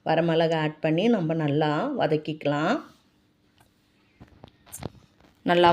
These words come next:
வதக்கணுங்க. வதக்கியாச்சு. புளி வந்து இந்த அளவுல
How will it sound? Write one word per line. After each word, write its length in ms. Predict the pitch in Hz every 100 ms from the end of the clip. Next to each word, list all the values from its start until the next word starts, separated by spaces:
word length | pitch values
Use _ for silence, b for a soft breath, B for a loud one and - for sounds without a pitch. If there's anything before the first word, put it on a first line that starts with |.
| 165
வதக்கணுங்க. 540 | 151 156 160 151 147 160 247 330 - - - - - _ _ _ _ _ _ _ 175
வதக்கியாச்சு. 720 | 160 175 185 165 143 - 170 226 302 B B _
புளி 200 | 208 208 214 175
வந்து 200 | 165 214 214
இந்த 180 | 175 190 175
அளவுல 300 | 180 180